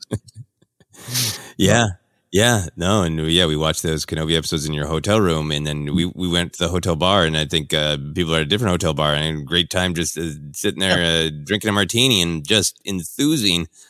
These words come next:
Speaker 1: uh,
Speaker 2: Mm-hmm.
Speaker 1: about, uh, about Kenobi together and that, that Mando experience. Seen a lot of those
Speaker 2: Yeah.
Speaker 1: costumes up close, but the, the drummer Astromech droid and,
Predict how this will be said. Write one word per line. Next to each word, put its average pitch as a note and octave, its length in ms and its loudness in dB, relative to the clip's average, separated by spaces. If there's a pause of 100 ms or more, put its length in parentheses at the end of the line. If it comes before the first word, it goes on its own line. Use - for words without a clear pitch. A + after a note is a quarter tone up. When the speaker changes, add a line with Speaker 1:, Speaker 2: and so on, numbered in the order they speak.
(140)
Speaker 1:
uh, F2+ 180 2
Speaker 2:
Mm-hmm. F#2 100 4
Speaker 1:
about, F2+ 300 4 (100)
uh, E2+ 380 2
about F2 280 -2 (240)
Kenobi A#2 420 0
together D#2 400 0
and C#2+ 160 -4
that, C#2 200 -8
that A2 200 -4
Mando B2 440 4
experience. E2 680 -4 (340)
Seen A2 180 -6
a G2 60 -2
lot G#2+ 200 2
of G#2+ 60 4
those F#2 200 0
Speaker 2:
Yeah. F#2+ 80 -2
Speaker 1:
costumes F#2 300 0
up D#2+ 160 -8
close, G2 320 -4
but D#2 240 -6
the, D2+ 320 -6
the D2+ 160 -4
drummer F2 340 -2
Astromech D#2+ 520 -4
droid C#2 480 -6
and, B1+ 200 -18